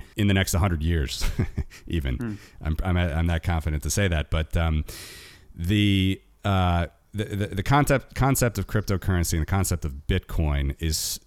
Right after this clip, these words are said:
Speaker 1: simply a protocol, uh, like email. So email is a, is a set of rules. It's a, it's a technical protocol online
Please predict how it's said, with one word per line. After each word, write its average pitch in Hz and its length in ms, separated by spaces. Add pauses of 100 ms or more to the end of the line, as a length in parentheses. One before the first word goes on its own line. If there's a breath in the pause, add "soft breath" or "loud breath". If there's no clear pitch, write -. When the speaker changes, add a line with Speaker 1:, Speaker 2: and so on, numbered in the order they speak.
(140)
Speaker 1:
simply 120 760
a 80 500 (300)
protocol, 98 680 (580 soft breath)
uh, 76 200
like 92 320
email. 73 340 (500)
So 80 280
email 98 440
is 78 180
a, 76 280
is 73 140
a 71 40
set 92 220
of 73 180
rules. 98 540 (120)
It's - 240
a, 71 140
it's - 280
a 69 220 (400 loud breath)
technical 87 420
protocol 87 600
online 76 640